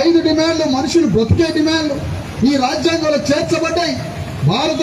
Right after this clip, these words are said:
రాజ్యాంగం అమలైనట్టయితే ఈ ఐదు డిమాండ్లు పరిష్కారం అయ్యాయి, కానీ రాజ్యాంగం అమలు కావట్లే. ఒక మాట చెప్తున్నా మీ అందరికీ, భారతదేశానికి స్వాతంత్రం వచ్చినప్పుడు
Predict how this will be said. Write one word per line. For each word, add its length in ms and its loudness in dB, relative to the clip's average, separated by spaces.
రాజ్యాంగం 560 0
అమలైనట్టయితే 800 2
ఈ 20 4
ఐదు 180 2
డిమాండ్లు 400 4
పరిష్కారం 580 0
అయ్యాయి, 240 2
కానీ 200 0
రాజ్యాంగం 560 0
అమలు 260 2
కావట్లే. 380 0
ఒక 80 -2
మాట 120 0
చెప్తున్నా 400 2
మీ 60 0
అందరికీ, 360 0
భారతదేశానికి 840 0
స్వాతంత్రం 580 0
వచ్చినప్పుడు 500 0